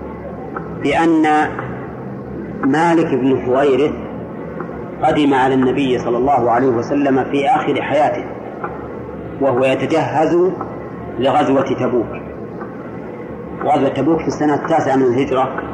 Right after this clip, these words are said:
والنبي صلى الله عليه وسلم في آخر حياته لا شك أنه ثقل، حتى إنه كان قبل عام من وفاته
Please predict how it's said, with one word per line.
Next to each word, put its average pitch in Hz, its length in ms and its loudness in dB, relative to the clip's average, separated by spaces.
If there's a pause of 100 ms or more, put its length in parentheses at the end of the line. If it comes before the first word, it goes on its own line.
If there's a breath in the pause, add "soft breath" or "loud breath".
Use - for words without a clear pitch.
(520)
والنبي 143 440 4
صلى 127 180 0
الله 120 120 4
عليه 120 100 2
وسلم 127 260 2
في 127 100 2
آخر 120 220 2
حياته 135 360 2
لا 147 140 4
شك - 240 -2
أنه 135 300 4
ثقل، 127 300 2 (960)
حتى - 360 0
إنه 131 400 4
كان 175 420 4 (680)
قبل 139 220 4 (360)
عام 151 300 4
من 135 360 6
وفاته 147 480 4